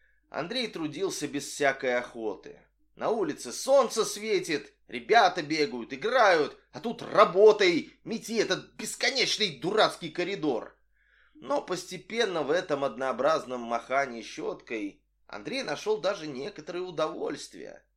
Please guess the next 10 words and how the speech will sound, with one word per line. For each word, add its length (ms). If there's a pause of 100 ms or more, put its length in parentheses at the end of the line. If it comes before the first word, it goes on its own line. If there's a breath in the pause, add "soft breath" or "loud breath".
(240)
Оказывается, 840
если 280
поставить 600
себе 320
какую-нибудь 680
цель, 500 (240)
то 100
работа 400
становится 640
интересней. 880